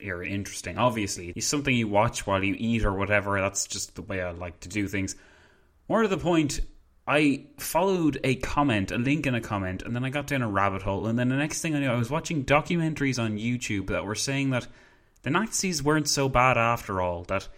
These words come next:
Hitler wasn't so bad after all, that Hitler was a good guy, that it was all just this big Jewish conspiracy. I'm not joking. These documentaries are out there. You can go and find them.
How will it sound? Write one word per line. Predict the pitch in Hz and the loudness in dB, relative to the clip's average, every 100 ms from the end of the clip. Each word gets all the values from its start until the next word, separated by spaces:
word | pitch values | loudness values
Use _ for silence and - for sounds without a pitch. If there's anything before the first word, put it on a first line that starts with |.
| - | -14
Hitler | - 131 117 | -8 -4 -2
wasn't | 101 98 95 | -2 -2 -2
so | - 95 | -2 0
bad | 92 92 | 0 0
after | 92 90 - 92 | -2 -2 -4 -2
all, | 90 90 | -2 -2
that | 95 - - | -6 -8 -14
Hitler | - 165 165 | -8 -4 -2
was | 143 139 | 0 -2
a | |
good | 135 143 127 | 0 0 0
guy, | 120 127 110 | 2 4 4
that | 95 95 | 2 -2
it | |
was | 104 117 | -2 0
all | 135 | 0
just | 139 135 | 0 -2
this | 143 127 | -2 -2
big | - 113 110 101 | -2 -2 -2 -6
Jewish | 95 127 135 - | -4 -2 -2 -4
conspiracy. | 120 104 - 139 139 139 131 113 104 - - | -6 -6 0 2 4 4 2 0 -2 -10 -2
I'm | 143 | 2
not | 185 226 | 4 2
joking. | - 160 208 127 98 | 4 4 6 4 2
These | 110 180 139 | 2 0 0
documentaries | 147 143 160 160 160 160 139 | -2 -2 -2 -2 0 0 2
are | 131 | 4
out | 147 | 4
there. | 147 110 | 4 2
You | 104 | 2
can | 107 | 0
go | 120 139 | 0 2
and | 127 | 2
find | 139 135 | 0 0
them. | 104 | -2